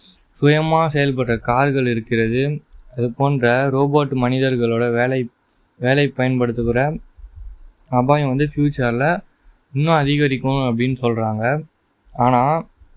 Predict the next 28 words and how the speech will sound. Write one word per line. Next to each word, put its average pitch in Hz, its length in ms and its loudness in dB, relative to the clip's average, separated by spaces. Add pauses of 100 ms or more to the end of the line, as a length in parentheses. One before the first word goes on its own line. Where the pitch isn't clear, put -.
சிலர் 135 420 0
வந்து 135 320 0
இத-, 127 380 0
இத-, 123 240 -2
இதெல்லாம் 139 300 2
வந்து 143 340 -2
ஒரு 135 240 0
பர்சன்ட் 143 280 -2
தான் 143 160 2
ஏ 135 240 0
ஐ 127 140 -4
பண்ணுது, 120 580 -2 (680)
இன்னும் 151 280 0
ஃபியூச்சர்ல 147 500 2
வந்து 123 280 0
பல 131 240 2
மடங்கு 139 360 0 (520)
ஃபியூச்சர்ல 131 520 -4
ஏ 131 140 -2
ஐ 131 80 -2
வந்து 123 360 -4
வளர்ந்துரும் 123 380 -4
அப்படின்னு 120 260 -2
சொல்றாங்க. 110 560 -2 (1040)
அடுத்து, 123 540 0 (1300)
ரெண்டாயிரத்தி 143 640 2
முப்பதுக்குள்ள 131 580 0
முன்னாடியே 123 840 0